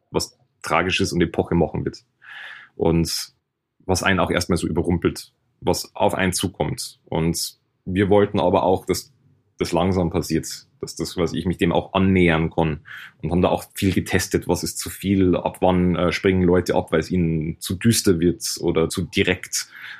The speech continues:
ab wann sind sie aber neugierig und gehen weiter. Und das war dann irgendwann auch in, wir arbeiten immer nutzerzentriert mit vielen Tests schon in der Konzeptstufe. Irgendwann hat man so ein Gefühl dafür, dass die Position stimmt.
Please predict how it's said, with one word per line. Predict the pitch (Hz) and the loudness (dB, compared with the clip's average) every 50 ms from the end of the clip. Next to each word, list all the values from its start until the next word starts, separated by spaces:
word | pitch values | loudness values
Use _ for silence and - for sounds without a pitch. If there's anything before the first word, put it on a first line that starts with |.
| - - | -10 -10
ab | - - - | -8 -2 0
wann | 95 92 98 101 98 95 90 87 - _ _ _ _ _ - | 2 2 4 4 2 2 0 -2 -6 _ _ _ _ _ -14
sind | - - 104 98 | -6 -2 0 2
sie | 90 87 | 2 2
aber | 82 95 98 | 2 4 4
neugierig | 95 98 101 101 92 98 95 90 - | 6 6 4 4 4 2 0 2 0
und | 90 87 | 0 0
gehen | - 87 90 87 | 2 2 2 2
weiter. | 78 71 82 85 - 90 80 78 76 - | 2 2 2 2 2 2 2 2 0 -2
Und | - 80 80 | -4 -4 -4
das | 82 - 95 | -4 0 2
war | 98 95 | 2 2
dann | 101 98 | 2 2
irgendwann | 82 107 104 104 95 92 92 95 98 95 | 2 2 2 2 2 2 2 2 2 2
auch | - 85 90 - - | 2 0 0 0 0
in, | 92 92 90 80 - - - - - _ _ _ - | 0 0 0 0 -2 -6 -16 -18 -20 _ _ _ -2
wir | - | 0
arbeiten | 69 85 90 85 80 90 | 2 2 2 2 2 2
immer | 95 95 92 | 0 2 2
nutzerzentriert | 95 104 - - 95 - 101 98 90 92 90 87 80 87 | 2 2 0 -2 -4 0 0 0 0 2 0 0 0 -2
mit | 82 - | -4 -2
vielen | - 92 90 87 | 0 0 0 2
Tests | - 110 98 - - - | 2 0 -2 -2 -4 -6
schon | - 98 87 80 | -2 0 0 2
in | 85 85 | 2 2
der | 85 80 | 0 2
Konzeptstufe. | - 87 85 - 107 - - - - 110 98 92 - 95 87 - - - - - - - - - | 0 -2 -2 -2 -4 -4 -4 -6 -2 -2 -2 0 2 0 0 0 -4 -14 -14 -14 -14 -14 -10 -4
Irgendwann | - 104 107 113 95 92 98 98 | 0 2 2 4 4 2 2 0
hat | 90 - - | 0 0 0
man | 95 | -2
so | 82 - 92 | 0 0 0
ein | 90 90 87 | 0 0 2
Gefühl | - - - - - 107 113 120 113 | 0 -2 -4 0 2 4 6 6 6
dafür, | 107 98 85 - 101 101 98 | 6 4 2 2 4 4 4
dass | 87 90 - | 4 4 0
die | - - | 0 -6
Position | - - 92 82 87 - - - 80 90 110 131 | -2 0 0 0 0 -2 0 0 0 2 2 0
stimmt. | - - - 113 120 143 170 - - - - | 0 2 2 2 2 2 -2 -4 -8 -16 -18